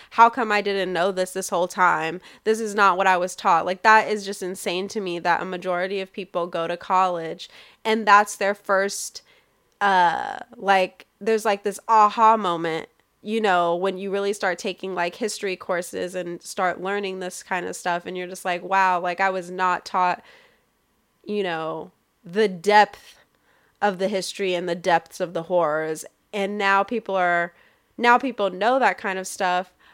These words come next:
but it's like, it shouldn't take that long. Like, we should be teaching this to, um,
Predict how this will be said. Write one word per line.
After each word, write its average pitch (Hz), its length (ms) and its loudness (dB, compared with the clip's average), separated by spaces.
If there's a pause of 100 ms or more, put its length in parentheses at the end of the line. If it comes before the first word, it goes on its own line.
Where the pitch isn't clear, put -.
(120)
but 226 100 4
it's 208 160 -2
like, 196 200 0
it 196 80 -6
shouldn't 220 280 -4
take 214 260 -8
that 175 200 2
long. 175 240 -2
Like, 190 140 -6
we 226 100 -4
should 233 260 -2
be 202 140 -10
teaching 190 400 -8
this 180 280 -6
to, 208 540 -6 (480)
um, 175 560 -4